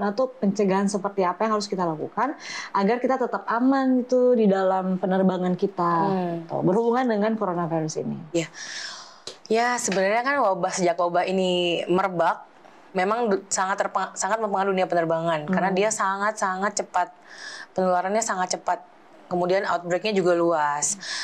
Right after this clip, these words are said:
Speaker 2: Nah, tapi seperti yang tadi saya sudah sebut, bahwa sebenarnya untuk men-,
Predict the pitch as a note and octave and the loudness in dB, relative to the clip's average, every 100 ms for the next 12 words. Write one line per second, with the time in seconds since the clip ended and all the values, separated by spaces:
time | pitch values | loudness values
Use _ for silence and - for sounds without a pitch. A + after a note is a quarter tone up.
0 | - - F3+ F3+ F3 C4 C#4+ C#4 - - | -8 -4 -2 0 2 2 0 -2 -14 -16
1 | - - - - F#3 F3 F3 F3+ F3+ F3+ | -18 -10 -6 -2 -2 0 0 0 0 2
2 | F3 E3+ E3 F3+ A#3+ B3 F3 F3+ F3+ F#3 | 0 0 0 0 0 0 0 0 0 0
3 | A3+ F#3+ F#3 F3+ F#3 F#3 F3+ | 0 0 -2 -2 0 2 0